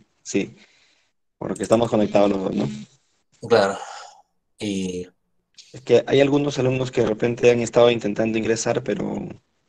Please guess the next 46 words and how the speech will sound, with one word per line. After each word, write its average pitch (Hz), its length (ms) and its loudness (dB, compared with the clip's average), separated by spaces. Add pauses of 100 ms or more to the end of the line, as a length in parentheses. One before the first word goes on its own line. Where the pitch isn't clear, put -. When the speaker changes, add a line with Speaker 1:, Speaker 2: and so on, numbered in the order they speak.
(540)
Speaker 1:
como 101 320 0 (220)
están, 120 680 -2 (240)
eh, 95 760 -8
pidiendo 117 280 2
admisión, 120 540 2 (600)
y 107 120 -4
piden 139 240 2
Speaker 2:
Mm. 147 40 4
Speaker 1:
admisión 135 380 0
porque 123 220 -6
ellos 117 280 -6
están 113 280 -4
entrando 113 320 -4
con 110 140 -4
un 107 100 -4
correo 107 340 0
que 104 140 -4
no 107 100 0
es 107 100 -2
Gmail, 107 420 0 (720)
y, 98 520 -2 (260)
o 127 180 6
también 127 420 2
no 120 60 0
es 113 100 -4
un 120 100 -2
correo 113 300 2
que 110 120 0
han 107 120 2
provisto, 107 540 0
¿no? 101 260 -2
A 98 60 -6
la 95 160 -6
C 104 120 -6
P 101 200 -2
U 95 100 0
N. 92 180 -8 (640)
Justamente 127 100 -8
Speaker 2:
Claro, 135 240 6
porque 120 160 6
Speaker 1:
en 139 60 8
eso 151 120 4
se 160 60 8
está 131 100 8
Speaker 2:
dice, 117 100 2
Speaker 1:
trabajando, 113 540 2